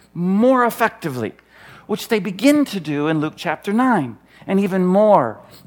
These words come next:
in the book of Acts, after Jesus' death, resurrection, ascension, and exaltation, resulting in their empowerment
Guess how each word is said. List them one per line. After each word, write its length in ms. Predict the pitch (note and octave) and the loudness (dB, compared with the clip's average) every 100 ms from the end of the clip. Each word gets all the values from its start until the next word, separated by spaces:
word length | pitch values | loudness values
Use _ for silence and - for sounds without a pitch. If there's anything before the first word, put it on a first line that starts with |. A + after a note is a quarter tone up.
| - | -6
in 140 | D#3 | -4
the 60 | D3 | -2
book 240 | C3 B2 | -4 -6
of 120 | A2+ | -8
Acts, 580 | C3+ A#2+ F#2+ - - - - - _ - | -8 -10 -12 -20 -20 -20 -20 -20 _ -4
after 440 | A3+ A#3 - - | -2 -2 -6 -12
Jesus' 520 | D#3 C3+ D#3 C3+ C3 - | -12 -8 -8 -8 -12 -2
death, 480 | D#3+ C#3+ - - | 2 2 0 -18
resurrection, 920 | A#2 C#3 A#2+ C#3 E3 E3 - D3+ C3 - | -10 -8 -8 0 0 0 -10 -6 -6 -6
ascension, 920 | B2 - - F#3+ F#3+ - D3+ B2 A2 - - - | -10 -10 -2 -2 -2 -6 -6 -6 -8 -14 -20 -12
and 160 | C3+ C#3 - | -6 -6 -6
exaltation, 1120 | E3 - D#3 C3+ - F3+ F3+ - D3+ B2 G#2 _ - - | -10 -10 -10 -10 -10 -8 -8 -8 -8 -8 -10 _ -20 -18
resulting 720 | C#3+ B2+ E3 E3+ E3+ D#3+ C#3+ | -14 -4 0 0 -2 -6 -6
in 160 | C#3 C3+ | -6 -4
their 240 | D3 C#3 | -4 -4
empowerment 800 | C3 - - F#3+ F#3 D3 C3+ | -8 -10 -8 -4 -2 -2 -4